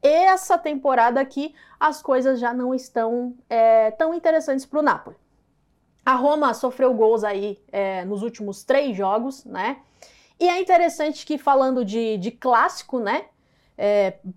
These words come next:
praticamente um clássico aqui, Napoli e Roma, cinco dos últimos seis confrontos diretos, a gente teve menos de dois ponto cinco gols. Então, é um jogo equilibrado, é, o Napoli não é nem perto de, de um dos melhores mandantes, então a gente tem que ter cuidado com isso.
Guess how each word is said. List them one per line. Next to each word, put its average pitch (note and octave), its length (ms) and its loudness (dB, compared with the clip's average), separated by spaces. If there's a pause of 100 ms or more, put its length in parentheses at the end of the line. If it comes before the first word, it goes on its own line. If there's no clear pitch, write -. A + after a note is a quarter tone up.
praticamente A3+ 580 -2
um A3 40 -8
clássico A3+ 380 0
aqui, A3 140 -8
Napoli A3+ 440 0
e G#3 40 -2
Roma, B3+ 360 -2
cinco G4+ 380 -2
dos C#4 200 -2
últimos C4+ 380 -4
seis C#4 240 -2
confrontos B3 480 -4
diretos, B3+ 540 0
a B3 80 -2
gente B3 200 -8
teve B3 260 -2
menos A#3+ 300 -6
de B3 80 -8
dois A3+ 320 -4
ponto A#3 320 -10
cinco A#3 360 -8
gols. F#3+ 400 -4 (400)
Então, F#4 200 4
é F#4+ 40 4
um F4 40 2
jogo E4+ 200 2
equilibrado, E4+ 880 4 (300)
é, C4 360 6
o C4 60 2
Napoli C#4 600 2
não B3+ 100 -2
é C4 100 -2
nem C#4 260 0
perto C#4+ 640 0
de, G#3 220 -6
de G#3+ 140 -6
um C4 80 -2
dos A#3 100 -6
melhores A#3 400 2
mandantes, A#3 800 -4
então B3 140 -2
a C4 60 2
gente B3+ 200 -4
tem C4+ 140 -2
que C4+ 60 -10
ter C4 120 0
cuidado A3+ 400 0
com G3+ 160 -12
isso. C#4 320 -6